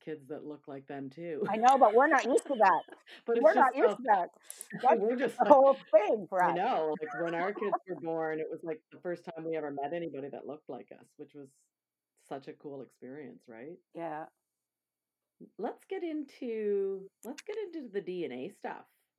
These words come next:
Speaker 2: <laughs>
Speaker 1: because here's the thing, right? And we've talked about it a little bit. Our whole lives, we always thought that you must have had some Aboriginal or African blood. You know, as you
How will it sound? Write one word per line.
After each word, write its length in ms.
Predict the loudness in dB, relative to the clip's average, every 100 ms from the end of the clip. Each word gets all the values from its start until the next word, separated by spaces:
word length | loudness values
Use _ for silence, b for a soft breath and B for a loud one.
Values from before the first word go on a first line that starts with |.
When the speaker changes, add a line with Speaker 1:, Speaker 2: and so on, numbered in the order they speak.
| _ _ _
Speaker 2:
<laughs> 160 | -18 -10
Speaker 1:
because 680 | -10 -8 -8 -4 -4 -6 -8 _ _ _
here's 340 | -4 -4 -4
the 120 | -12
thing, 460 | -10 -10 -8 -10 -10
right? 260 | -8 -8 -8
And 80 | -10
we've 160 | -12 -10
talked 280 | -12 -12 -12
about 180 | -10
it 100 | -8
a 60 | -6
little 200 | -6 -8
bit. 220 | -8 -10
Our 120 | -10
whole 260 | -10 -8 -6
lives, 360 | -6 -8 -10 -10
we 100 | -12
always 300 | -10 -10 -12 _ _ _ -10
thought 420 | -10 -10 -16 -16 _ _ _ _ _ _
that 140 | -12 -12
you 400 | -12 -10 -8 -6
must 200 | -8 -10
have 80 | -14
had 180 | -14 -14 _
some 160 | -18 -18 _
Aboriginal 1200 | -16 -16 -12 -12 -12 -14 -16 -14 -12 -12 -10 -12 -14
or 140 | -18 -20 _ -14
African 1000 | -14 -12 -16 -16 -16 -14 -12 -14 -14 -16
blood. 480 | -14 -12 -12 -12 -14 _ _ _ _ _ _ _
You 80 | -14
know, 320 | -10 -8 -8
as 120 | -10
you 100 | -14